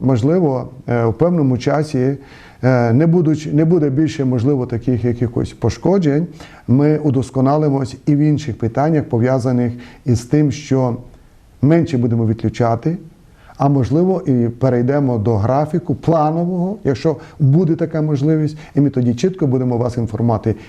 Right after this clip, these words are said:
які мікрорайони, в якому часі будуть відключатися. А зараз, шановні мої, ми робимо те, що можемо у цій частині.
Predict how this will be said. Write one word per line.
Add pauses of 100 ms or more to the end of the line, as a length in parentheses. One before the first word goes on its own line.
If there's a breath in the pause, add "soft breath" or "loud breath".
які
мікрорайони,
в
якому
часі (220 loud breath)
будуть
відключатися. (360 loud breath)
А
зараз,
шановні
мої,
ми
робимо
те, (120)
що
можемо (200 loud breath)
у
цій
частині.